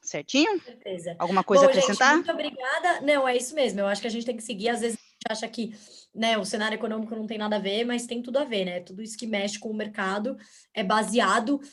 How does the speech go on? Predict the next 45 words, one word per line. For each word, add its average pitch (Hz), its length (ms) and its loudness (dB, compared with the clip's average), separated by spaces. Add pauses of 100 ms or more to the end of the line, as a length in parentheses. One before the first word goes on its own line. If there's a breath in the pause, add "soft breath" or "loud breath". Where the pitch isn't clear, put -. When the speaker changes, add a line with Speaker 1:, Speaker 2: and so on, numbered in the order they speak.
Speaker 2:
tanto 247 280 2
a 240 340 4
análise 220 400 0
fundamentalista 233 680 -2
de 208 80 -6
uma 214 80 -4
empresa, 214 540 2
quanto 220 400 -6
se - 100 -12
você 214 160 -12
fizer 196 200 -4
uma 214 140 -6
análise 208 300 -6
técnica 214 460 -2
de 190 160 -8
como 208 240 -8
tá 214 140 -4
indo 220 140 -6
o - 20 -10
gráfico, 214 340 -2
tudo 302 180 -6
isso 294 140 -4
vai 254 140 0
ser 254 100 0
impactado 220 380 -6
pela, 214 200 -2 (120)
pelos 170 240 -6
juros, 233 480 -4 (360 loud breath)
é, 196 420 0
é, 180 40 2
por 185 160 -8
tudo 208 180 -8
isso 233 140 -6
que - 80 -2
eu 240 40 -4
comentei 226 420 -4
aqui, 220 260 -6
né? 175 100 -8
Pela 175 160 -8
perspectiva 185 400 -12
de 170 100 -10
risco 214 520 -4
e 208 40 -8
tudo 208 180 -8
mais. 196 280 -6